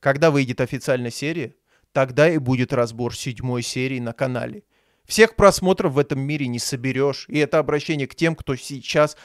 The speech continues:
хайпует на этом. Не соберешь всех просмотров в этом мире.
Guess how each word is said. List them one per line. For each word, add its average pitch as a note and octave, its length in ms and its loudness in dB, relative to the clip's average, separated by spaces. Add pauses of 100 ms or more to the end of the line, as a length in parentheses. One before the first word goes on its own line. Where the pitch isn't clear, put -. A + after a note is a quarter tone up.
хайпует C#3 640 0
на A#2+ 140 -4
этом. - 260 -10
Не F3+ 100 -2
соберешь G3+ 680 -2
всех - 260 -4
просмотров C3 540 -4
в C3 60 -10
этом C3 200 -10
мире. C3 260 -10